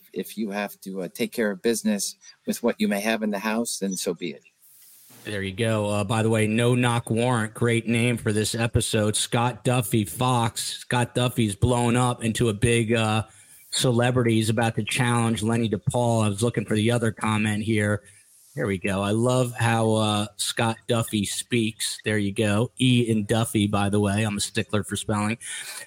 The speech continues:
Speaker 2: Uh, if you heard of the shows Hunting Hitler and, uh, Hunted and Manhunters Fugitive Task Force, I watched every episode of that show way before I knew who Lenny DePaul was.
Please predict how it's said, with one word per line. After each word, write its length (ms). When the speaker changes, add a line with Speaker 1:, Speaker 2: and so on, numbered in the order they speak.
Speaker 2:
Uh, 160
if 60
you 100
heard 140
of 60
the 80
shows 320
Hunting 400
Hitler 640
and, 380
uh, 400
Hunted 580
and 260
Manhunters 840
Fugitive 560
Task 380
Force, 320
I 80
watched 400
every 300
episode 500
of 60
that 180
show 260
way 260
before 360
I 140
knew 200
who 140
Lenny 240
DePaul 480
was. 640